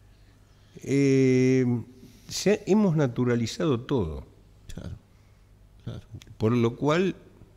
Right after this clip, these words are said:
Speaker 1: vemos que los actores políticos dicen cualquier cosa.
Speaker 2: Sí, sí.
Speaker 1: Ninguno de estos problemas se ve holísticamente. Nadie se para en el mangrullo a decir, "Bueno,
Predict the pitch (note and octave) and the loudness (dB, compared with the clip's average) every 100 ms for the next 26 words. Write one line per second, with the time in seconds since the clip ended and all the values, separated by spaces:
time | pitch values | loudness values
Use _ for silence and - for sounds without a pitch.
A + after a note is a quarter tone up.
0 | - - E2 A2+ B2 B2 A2 - F#2+ F#2+ | -20 -16 -2 0 2 2 -2 -4 -6 -4
1 | G2 G2 C#3 C#3 B2+ D#3+ F#3 E3+ A#2 A#2 | -4 -4 -2 -2 -2 -4 -6 -4 -2 -2
2 | G#2 F#2 G2 B2+ - D#3 - - - - | -4 -4 -4 -4 -2 -4 -4 -12 -20 -20
3 | - G#3+ G3+ - G#3 - - - - - | -18 -16 -14 -14 -14 -16 -20 -20 -20 -20
4 | - _ _ A#2 C#3 F#3 D#4 A3+ B2+ A#2+ | -20 _ _ 4 6 8 6 6 4 0
5 | - A#2+ A#2+ G2+ F#2 G#2+ G2+ G#2 B2 C3+ | -2 0 0 0 0 -2 -4 -4 -2 0
6 | C3+ B2 A#2 G2+ A2+ G#2 E2+ D#2+ G2+ F3 | 0 -2 -4 -2 2 2 0 -2 2 2
7 | D3+ A2 A2+ C3+ C3 A2 G2+ G2+ B2 D3+ | 2 0 -2 0 0 2 0 0 0 0
8 | A#2 F2+ E2+ G2+ F#2+ F2 D#2 | 0 -2 -2 -4 0 0 -2